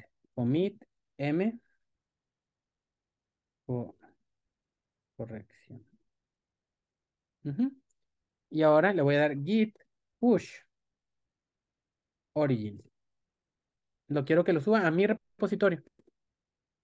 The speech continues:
Y ya. Ahora, el, eh, automáticamente el pull request se actualiza. Dice, "Fijas, está aquí la historia".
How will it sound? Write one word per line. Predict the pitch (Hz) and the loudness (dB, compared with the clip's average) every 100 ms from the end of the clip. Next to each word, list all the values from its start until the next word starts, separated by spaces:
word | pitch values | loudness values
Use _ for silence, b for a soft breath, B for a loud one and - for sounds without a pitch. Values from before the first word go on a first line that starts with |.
| _ _ _ _ _ _ _ _ _ _ | _ _ _ _ _ _ _ _ _ _
Y | 156 | 0
ya. | 220 - _ _ _ _ _ _ _ _ _ _ | 0 0 _ _ _ _ _ _ _ _ _ _
Ahora, | 151 202 151 180 - _ _ _ _ _ _ _ _ _ _ _ _ _ - _ _ _ _ _ _ _ _ _ - | 4 6 6 4 -2 _ _ _ _ _ _ _ _ _ _ _ _ _ -20 _ _ _ _ _ _ _ _ _ -6
el, | 156 160 - | -4 -4 -2
eh, | 175 180 | 4 6
automáticamente | 180 180 185 208 247 254 247 240 262 226 | 6 4 4 2 2 2 2 4 2 2
el | 170 | 0
pull | - 180 | -2 -4
request | 196 202 190 | -2 -2 0
se | 190 | 0
actualiza. | - 185 220 214 - _ b b - | 2 2 2 0 -8 _ b b -10
Dice, | 170 165 | -4 -2
"Fijas, | 202 254 269 _ _ _ | 2 2 2 _ _ _
está | 156 160 | -4 0
aquí | 156 | 2
la | 180 | 2
historia". | 165 170 139 113 | 2 2 2 0